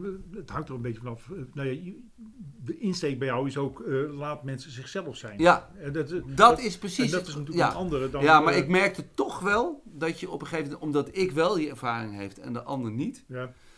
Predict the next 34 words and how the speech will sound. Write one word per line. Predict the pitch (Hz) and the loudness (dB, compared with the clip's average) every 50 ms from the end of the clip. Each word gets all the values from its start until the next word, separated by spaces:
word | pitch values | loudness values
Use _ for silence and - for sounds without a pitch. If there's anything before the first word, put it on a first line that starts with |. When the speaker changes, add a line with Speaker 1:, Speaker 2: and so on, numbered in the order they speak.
| - - - _ _ | -20 -20 -20 _ _
Speaker 2:
dat | - 135 147 147 151 | 2 4 4 4 2
het, | 156 135 - - | -2 -8 -8 -10
eh, | - 131 135 135 127 113 - - - - - - 90 - - - - - 123 127 | -8 -6 -6 -4 -6 -6 -8 -10 -12 -16 -16 -16 -18 -18 -20 -20 -18 -16 -12 -8
dat | 123 131 117 | -6 -4 -4
moet | 135 143 - | -4 -4 -4
je | - 101 | -6 -10
heel | 90 104 147 208 226 208 | -6 0 4 4 4 4
subtiel | - - 170 - - - 127 117 113 | 2 0 -4 -4 -2 -2 -2 -2 -2
doen. | 123 185 247 269 - - - _ _ - _ _ _ _ _ | -2 -4 -6 -8 -12 -18 -20 _ _ -20 _ _ _ _ _
Dus | - 127 123 131 131 | -8 -6 -4 -4 -4
je, | - 135 | -4 -6
Speaker 1:
Ja. | 131 147 | -6 -4
Speaker 2:
je | 143 147 | -4 -2
kan | 143 - 151 139 | 0 2 2 2
niet | 151 175 175 - | 2 0 -2 -2
zeggen, | 170 147 127 123 135 | -4 -4 -2 -2 -2
"Joh, | 131 123 127 123 | 0 0 0 0
je | 123 | -2
moet | 123 127 131 127 | 0 0 0 0
dat | 131 120 113 113 - 117 - | 0 -2 -2 -4 -6 -10 -8
bla, | 123 117 113 107 101 | -4 -4 -2 -4 -4
bla, | 110 101 95 95 | -6 -8 -10 -8
bla." | 101 107 117 147 - | -6 -6 -4 -4 -4
En, | - 117 127 131 135 - | -6 -6 -6 -6 -6 -6
en | 143 127 | -8 -8
vaak | 117 147 139 131 120 | -4 -4 -4 -2 -2
doe | 131 135 | -2 -2
je | 127 | -2
dat | 120 120 117 | -2 -4 -6
ook | 123 117 | -8 -8
niet | 113 107 - | -8 -8 -8
de | 110 | -8
eerste | 107 139 147 135 - - 143 | -8 -6 -8 -8 -8 -10 -10
keer. | - 175 214 269 262 | -8 -8 -8 -8 -10